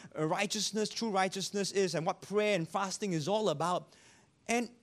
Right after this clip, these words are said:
in Matthew chapter six, in verse twenty-one, he's saying, "Look, what do you consider your treasure?" This is your alignment check, my friends.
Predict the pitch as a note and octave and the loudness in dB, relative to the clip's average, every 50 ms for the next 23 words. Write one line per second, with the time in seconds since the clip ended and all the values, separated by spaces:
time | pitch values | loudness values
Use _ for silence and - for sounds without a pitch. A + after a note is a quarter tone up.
0 | _ - A3+ A3 A3+ A#3+ B3+ B3 B3 C4 C4 - - A3 G#3 - A#3 A#3+ - - | _ 2 4 6 6 6 6 6 4 2 2 2 2 0 2 0 0 0 2 0
1 | C4 G#3+ - - - - G3 F#3+ F3 F3+ A3 A#3 A3 - - A#3 A3+ B3 C4+ C#4+ | 0 0 -2 -2 0 0 2 4 6 6 6 6 6 2 -2 -2 -2 0 0 0
2 | C4+ A3+ F#3 E3 F3 G3 G3+ - - F#3+ G#3 G#3+ - - A3+ G#3+ A#3 B3 C4+ C#4 | 0 2 0 0 0 -2 -6 -8 -6 -4 -2 -2 0 2 2 2 2 2 2 2
3 | B3+ - - - - - - - - F#3+ F#3+ F3 - - A#3+ A#3 - - A3 A#3+ | 2 0 -2 -10 -20 -20 -20 -18 -16 -14 -14 -12 -6 -4 -4 -2 -2 0 0 0
4 | B3+ - - A#3 G#3+ - - A3+ G#3+ A#3+ G#3 G3+ G3+ - - - A3 A3 F#3+ - | 0 -2 -2 -2 -2 -2 -2 -4 -2 -2 0 0 -2 -2 -4 -8 -6 -6 -8 -10
5 | - E4 - G#3 - _ _ _ _ _ _ _ _ _ _ _ - - _ _ | -10 -14 -16 -16 -18 _ _ _ _ _ _ _ _ _ _ _ -20 -20 _ _
6 | _ _ _ _ _ _ _ _ _ _ _ _ _ _ _ _ _ - F#3+ C#4 | _ _ _ _ _ _ _ _ _ _ _ _ _ _ _ _ _ -2 0 2
7 | A#3+ C4+ B3+ F#3+ G3+ G#3+ G#3 G#3 G#3 G#3+ A3 B3 C4 C4+ C#4 C4+ - - - - | 4 4 4 6 6 8 8 8 8 6 6 6 6 4 4 4 2 2 2 2
8 | C#4 A#3 - - E3+ D#3+ D3+ - E3+ D#3+ E3 F#3+ A3 - - - | 2 0 0 0 -2 -2 -2 -2 -2 -2 -2 -2 -4 -8 -12 -14